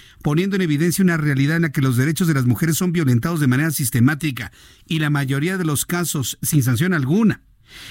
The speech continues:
Considerando que en fechas recientes y a la par de manifestaciones pacíficas y legítimas de los estudiantes se han desarrollado expresiones por parte de grupos que buscan desestabilizar las movilizaciones ejerciendo violencia.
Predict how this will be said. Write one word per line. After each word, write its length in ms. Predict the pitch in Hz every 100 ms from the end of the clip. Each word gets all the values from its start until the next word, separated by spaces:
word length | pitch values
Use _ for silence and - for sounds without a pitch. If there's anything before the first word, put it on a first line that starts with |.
| -
Considerando 840 | - 180 - 170 160 180 226 202 147
que 160 | 156 151
en 120 | 147
fechas 380 | 214 220 214 170
recientes 480 | 131 180 196 175
y 40 | 147
a 60 |
la 140 | 135 120
par 160 | 175
de 100 | 175
manifestaciones 680 | 156 135 117 127 123 160 175
pacíficas 540 | - 123 175 175 156 135
y 60 |
legítimas 600 | 117 110 160 170 160 - - - - -
de 200 | 113 143
los 160 | 185 165
estudiantes 560 | 170 151 135 160 160 143
se 60 |
han 80 | 175
desarrollado 420 | 170 151 127 147
expresiones 520 | 160 - 120 165 160
por 180 | - 117
parte 280 | 156 160 151
de 100 | 123
grupos 340 | 135 156 160
que 140 | - 117
buscan 400 | 160 - 165 - - -
desestabilizar 1400 | - 120 226 269 - 254 190 - 214 190 190 170 - 170
las 140 | 160
movilizaciones 580 | 143 131 123 117 165 156
ejerciendo 380 | 123 113 160 165
violencia. 640 | 123 113 131 113 143 170